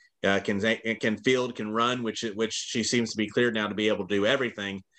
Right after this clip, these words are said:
uh, that kinda opens up for several other options to be available. It was great to see Abby Dorr come in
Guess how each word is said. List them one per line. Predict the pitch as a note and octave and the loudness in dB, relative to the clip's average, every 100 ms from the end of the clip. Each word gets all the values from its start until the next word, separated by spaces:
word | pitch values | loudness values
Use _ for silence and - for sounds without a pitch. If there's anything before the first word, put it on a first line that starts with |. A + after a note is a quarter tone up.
| - - | -20 0
uh, | G2+ G2+ | 2 2
that | G#2 A#2 | 2 2
kinda | C3 A2 | 0 0
opens | A#2+ A#2+ A2+ | 0 -2 -2
up | A2 G#2+ | -2 -2
for | G#2 | -2
several | - A2+ G#2 | 0 2 0
other | G2+ G2 | -2 -4
options | F#2+ G#2 - G2 F2+ | -2 -2 -4 -8 -8
to | G2 | -4
be | G2 | 0
available. | F#2 A2 A2 G2 F#2 F2+ - _ _ - | 2 4 2 0 -4 -6 -8 _ _ 0
It | A#2 | 2
was | A2 | 2
great | A2+ C3 C3+ | 2 2 2
to | C3+ | -4
see | D3 B2 | 0 0
Abby | A#2 A2+ | 0 -2
Dorr | A2 G#2+ G#2 - _ _ C#3+ | -2 2 0 -2 _ _ 0
come | A#2 | 2
in | A2 A2 G#2+ | 0 -2 -2